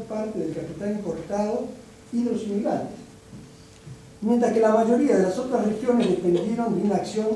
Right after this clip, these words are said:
estatal compensadora. Si volvemos ahora al análisis de las cartas norteamericanas,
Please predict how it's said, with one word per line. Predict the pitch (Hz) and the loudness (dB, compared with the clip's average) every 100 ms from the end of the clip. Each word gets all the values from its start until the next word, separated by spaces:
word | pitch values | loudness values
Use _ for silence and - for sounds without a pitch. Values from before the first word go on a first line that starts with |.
| - | -2
estatal | 147 160 160 185 190 | -6 -6 -4 -2 -2
compensadora. | 185 160 160 139 - 120 - - - - - - - - - - - - - - - - - - - - - | -2 -4 -6 -8 -10 -10 -12 -16 -20 -20 -20 -20 -20 -20 -20 -20 -20 -20 -20 -20 -20 -20 -20 -20 -20 -20 -2
Si | 240 | 4
volvemos | 247 240 330 320 - | 6 8 6 6 6
ahora | 202 240 226 | 6 8 8
al | 196 | 6
análisis | 202 240 240 202 | 6 4 2 0
de | 175 | 2
las | 165 | 2
cartas | 220 220 165 | 0 0 0
norteamericanas, | 170 165 170 156 156 190 156 175 | -2 -2 -2 -2 0 0 0 -2